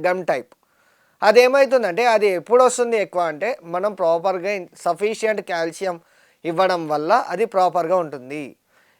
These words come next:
లేదంటే ఇప్పుడు మనం ముఖ్యంగా చూసుకున్నట్టే యువతరము ఏమవుతుందంటే మన బిజీ షెడ్యూల్లో పడి ఎక్సర్సైజ్ చేయలేక లేదా ఫైవ్ to టెన్ థౌజండ్ స్టెప్స్ చేయలేక ఏమవుతుందంటే ఇప్పుడు ఆఫీస్లలో కూర్చుంటాము, కూర్చున్నప్పుడు మనకి ఏమవుతుంది అంటే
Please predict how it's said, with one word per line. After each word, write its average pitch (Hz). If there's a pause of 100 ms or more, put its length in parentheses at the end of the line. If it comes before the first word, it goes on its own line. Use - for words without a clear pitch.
(120)
లేదంటే 226 (100)
ఇప్పుడు 220
మనం 214 (100)
ముఖ్యంగా 233
చూసుకున్నట్టే 190 (120)
యువతరము 190 (760)
ఏమవుతుందంటే 226
మన 214 (120)
బిజీ 175
షెడ్యూల్లో 226 (100)
పడి 160
ఎక్సర్సైజ్ 214
చేయలేక 147 (220)
లేదా 196 (640)
ఫైవ్ 190
to 226
టెన్ 208
థౌజండ్ 208
స్టెప్స్ 190 (100)
చేయలేక 196
ఏమవుతుందంటే 170
ఇప్పుడు 196 (100)
ఆఫీస్లలో 220
కూర్చుంటాము, 196 (460)
కూర్చున్నప్పుడు 254
మనకి 233
ఏమవుతుంది 208 (100)
అంటే 135